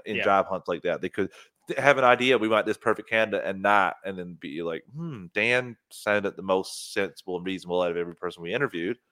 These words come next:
Speaker 1: Let's go back to him again. Well, we can take a equity, we can take a stake of his. We don't have to take an equity stake of his production company."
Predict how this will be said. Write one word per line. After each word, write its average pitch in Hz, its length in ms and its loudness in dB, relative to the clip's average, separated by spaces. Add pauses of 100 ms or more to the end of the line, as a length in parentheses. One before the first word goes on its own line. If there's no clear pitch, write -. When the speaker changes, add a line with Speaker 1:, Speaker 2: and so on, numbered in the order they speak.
(380)
Speaker 1:
Let's 120 160 -2
go 135 160 10
back 120 240 10
to 110 80 -10
him 104 160 -2
again. 78 320 -10
Well, 95 340 2
we 117 140 2
can 104 180 -8
take 90 280 -4
a 92 80 -6 (180)
equity, 92 340 -4 (140)
we 113 100 -4
can 117 140 -8
take 104 280 0
a 90 140 -2
stake 87 340 -4
of 80 120 -8
his. 82 340 -6 (300)
We 120 80 2
don't 117 100 8
have 110 140 2
to 110 80 2
take 92 100 0
an 85 60 6
equity 80 340 -2
stake 76 320 -12
of 76 100 -14
his 76 540 -14
production 82 340 -2
company." - 280 -16